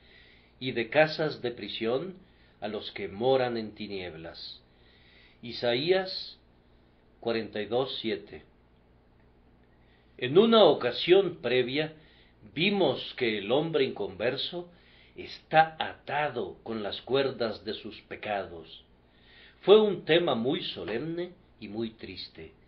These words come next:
Espero que nos haya humillado a todos nosotros y que quienes hemos sido liberados por el Hijo nos haya hecho sentir una renovada gratitud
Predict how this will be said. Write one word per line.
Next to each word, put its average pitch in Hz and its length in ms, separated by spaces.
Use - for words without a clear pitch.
Espero 147 540
que 139 80
nos 110 420
haya 123 360
humillado 104 920
a 110 140
todos 160 440
nosotros 110 760
y 135 100
que 147 140
quienes 127 500
hemos 175 340
sido 180 340
liberados 120 840
por 104 160
el 92 100
Hijo 160 460
nos 131 320
haya 170 380
hecho 156 340
sentir 143 640
una 170 280
renovada 147 880
gratitud 139 1040